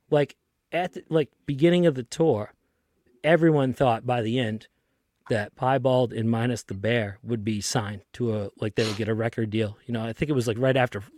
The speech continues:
um, Friends came out, and, like, things were happening for Piebald, and Minus the Bear was, like, really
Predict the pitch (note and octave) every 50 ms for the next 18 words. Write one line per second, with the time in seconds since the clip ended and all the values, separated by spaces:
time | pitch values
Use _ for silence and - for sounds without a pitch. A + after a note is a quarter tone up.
0 | _ - - A#2 G2+ G#2 G#2 - - - D3+ C#3+ C#3 C3+ - - C#3+ C#3 C#3 C3
1 | C3 C3+ - _ _ _ _ _ _ _ _ _ _ - C3+ B2 A2+ G#2+ - _
2 | _ _ _ _ _ _ - F3 F3 D3+ C#3+ C3+ C3+ D3 C#3+ C3 C3+ B2+ A2+ -
3 | - G#2+ - B2 B2 B2 A#2+ B2+ A#2+ A#2 A#2 G#2+ G#2 A2 B2 C3 C#3+ B2+ - -
4 | G#2+ G#2+ B2+ A#2+ A#2+ A#2 G2+ G#2+ G2+ G#2 F#2+ F#2 - A#2+ B2 B2 A#2 G#2+ G#2 G2
5 | -